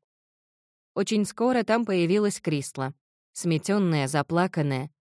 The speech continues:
белая, как полотно. Она попробовала заговорить, но тоска камнем лежала у неё на сердце, а горло перехватило так, что девушка и словечко не смогла промолвить. Она оперлась о ствол цветущей яблони,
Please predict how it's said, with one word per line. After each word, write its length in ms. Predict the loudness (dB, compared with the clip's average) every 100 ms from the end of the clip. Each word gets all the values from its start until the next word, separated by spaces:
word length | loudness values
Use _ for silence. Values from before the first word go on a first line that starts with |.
| -4
белая, 460 | 2 2 4 2
как 260 | 0 -4 -2
полотно. 540 | 2 2 0 -4 -4 -8 _ _ _ _ _ _ _
Она 340 | 0 2 2
попробовала 800 | 2 0 2 2 2 2 2 2 2
заговорить, 680 | 0 0 2 2 0 -6 -14 _ _
но 200 | -2 0
тоска 400 | 2 0 0 -2
камнем 460 | 0 0 2 2 2
лежала 460 | 0 0 0 2 0
у 80 |
неё 240 | 0 0 0
на 180 | 0 -2
сердце, 560 | -2 -2 -4 -2 -2
а 40 | 2
горло 360 | 2 2 2
перехватило 720 | 0 -2 -2 0 -2 0 -2
так, 320 | -2 -2 -2 -6 _ _
что 280 | -12 -2 0
девушка 440 | 2 0 0 0
и 60 | -2
словечко 560 | 2 2 2 0 -2 -4
не 140 | -4
смогла 420 | -2 -2 0 -2
промолвить. 720 | 0 2 4 2 -2 -12 -18 -20 _ _ _ _ -6
Она 400 | -2 0 2 0
оперлась 600 | 0 0 2 2 0 -2
о 80 |
ствол 360 | -4 -4 -2 -2
цветущей 680 | -2 -4 -2 -4 -4 -4 -4
яблони, 720 | -2 -2 -2 -2 -4 -4 -8